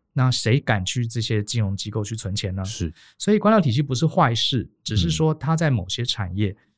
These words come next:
Speaker 1: 就是会有官僚。
Speaker 2: 嗯。
Speaker 1: 可是如果今天你在软体产业，你在一些强调文化创意的产业，
Speaker 2: 嗯。
Speaker 1: 它相对就比较不是那么官僚，因为它
Speaker 2: 是。
Speaker 1: 希望每个人都能发挥创意嘛。
Speaker 2: 是，是，是。
Speaker 1: 所以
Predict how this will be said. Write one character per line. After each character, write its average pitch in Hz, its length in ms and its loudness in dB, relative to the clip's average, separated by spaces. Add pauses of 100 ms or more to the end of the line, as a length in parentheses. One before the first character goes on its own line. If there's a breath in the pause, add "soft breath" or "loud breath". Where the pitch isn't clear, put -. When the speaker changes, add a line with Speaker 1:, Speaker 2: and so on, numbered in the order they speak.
(140)
Speaker 1:
就 170 160 2
是 151 140 0
会 131 140 0
有 92 100 0
官 95 260 -4
僚。 85 160 -6
Speaker 2:
嗯。 90 40 -12
Speaker 1:
可 104 80 0
是 175 120 4
如 175 120 6
果 160 120 6
今 147 140 4
天 156 100 6
你 117 120 2
在 117 120 2
软 101 220 2
体 110 140 -8
产 92 280 -6
业， 98 160 -4
你 90 120 -6
在 113 180 0
一 110 60 -2
些 113 280 -4 (320)
强 - 160 -8
调 110 140 2
文 95 160 -2
化 110 160 0
创 107 260 0
意 101 60 -4
的 98 80 -10
产 - 240 -12
业， 92 180 -8 (120)
Speaker 2:
嗯。 85 100 -4
Speaker 1:
它 85 140 0
相 170 200 4
对 165 140 2
就 147 100 -2
比 123 140 -6
较 101 140 -4
不 104 120 -10
是 131 140 -2
那 127 60 2
么 101 120 0
官 92 220 -4
僚， 87 180 -8
因 113 60 -2
为 135 80 2
它 123 140 0
Speaker 2:
是。 - 100 -2
Speaker 1:
希 131 80 -4
望 127 140 2
每 85 120 -2
个 95 120 -8
人 95 80 -6
都 98 80 -6
能 90 240 -8
发 90 160 -10
挥 87 400 -10
创 95 280 -4
意 92 200 -10
嘛。 - 160 -20
Speaker 2:
是， 82 260 0
是， 80 180 -14
是。 - 160 -12
Speaker 1:
所 170 160 6
以 156 220 4